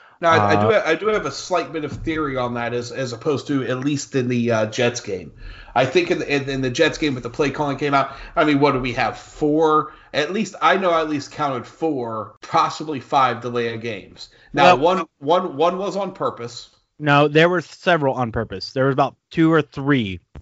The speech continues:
Speaker 1: Okay, two or
Speaker 2: that
Speaker 1: three.
Speaker 2: were straight up delay a game.
Speaker 1: Right. One, one that, one to take the punt, I think we're about the fifty, one to take
Speaker 2: Yeah.
Speaker 1: the field goal. Um, and, and that's fine, but I, I do believe, and this is just, you know, me talking with no inside source reference, of course, that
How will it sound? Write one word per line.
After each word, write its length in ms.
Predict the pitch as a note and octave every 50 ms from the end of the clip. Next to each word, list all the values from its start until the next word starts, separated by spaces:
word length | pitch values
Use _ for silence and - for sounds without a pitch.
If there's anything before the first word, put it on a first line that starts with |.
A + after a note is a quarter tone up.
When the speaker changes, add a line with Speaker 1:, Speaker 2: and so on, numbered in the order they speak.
| - - - -
Speaker 1:
Okay, 360 | D3 C#3+ - D#3+ E3 - - - - _ -
two 140 | F3 E3+
or 40 | E3+ C#3+
Speaker 2:
that 160 | D#3 D#3 D#3
Speaker 1:
three. 60 | E3
Speaker 2:
were 140 | D3 D3 C3 - - - _ _ _ _ _
straight 320 | - - - F3+ F3+ F3 F3
up 120 | E3 C#3+
delay 320 | D3+ D3 D#3 D#3 D#3+ D#3+
a 20 | D3+
game. 460 | C3+ C#3+ D3 D3 D3 D3 D3 D3 C3+ - _ _ _ _ _ _ - A#2+ C#3
Speaker 1:
Right. 420 | D#3 D3 C3+ A#2+ A2+ - - D3
One, 300 | C#3+ C#3+ D#3+ F3 D#3+ D3
one 180 | D3 E3 F3 F3
that, 140 | F3 D#3 D3
one 160 | D3 E3 F3
to 80 | E3 D#3
take 300 | - E3+ E3 D#3 - -
the 60 | C#3
punt, 320 | - - E3+ E3 D#3+ - D3+
I 40 |
think 200 | C#3 E3 D#3 C3+
we're 160 | D3+ D3+ D3 C#3+
about 320 | C#3+ C#3+ C3+ C#3+ C#3+ C#3+
the 80 | C#3 B2
fifty, 380 | - - D#3+ C#3 - D3+ D3
one 220 | C#3+ C#3 D#3 D3+ C#3+
to 40 | C#3
take 200 | - D#3+ C#3+ B2
Speaker 2:
Yeah. 40 | -
Speaker 1:
the 80 | C3+
field 320 | - - D#3 D3 C#3+ C#3 C3
goal. 480 | C#3+ C#3 C3+ C3+ C3+ C3 B2+ C3 - - - - - - - _ _ -
Um, 480 | A#2+ C3 C3 B2+ B2 A#2 A2+ - - -
and, 140 | D3+ D3+ D#3
and 240 | D#3+ E3+ D#3+ E3 E3+
that's 160 | E3+ E3 D#3+
fine, 240 | - G#3 D#3+ C#3+ C3
but 180 | C3+ C3 B2 - _ - - - - -
I, 180 | - D3 D3
I 140 | - D3 D3
do 240 | C3+ B2+ E3 A3 G#3
believe, 540 | F#3 G#3+ G#3 A3 G#3+ F#3+ E3 D3 C3 - A2
and 360 | D3 C#3+ C#3 C3+ C3+ D3 D3
this 180 | D#3 D3 C3
is 60 | C3 B2
just, 300 | C3+ D3+ C#3+ - - D3+
you 80 | D3
know, 100 | C3+ B2
me 200 | A#2+ C3+ D3 D3
talking 340 | C#3 - D3 D3 D3 - C#3+
with 160 | C3+ B2+ -
no 240 | C#3 C#3+ C#3+ C#3 C3
inside 540 | A#2 C3+ C3 - - C#3+ C3+ B2+ A#2 A2 -
source 340 | - - E3 D3+ C3 - -
reference, 540 | C3+ D3 C#3+ C3 - C#3+ A#2+ A2+ - -
of 100 | A#2+ -
course, 400 | - - B2+ A#2+ A#2+ B2 - -
that 160 | - D#3 D#3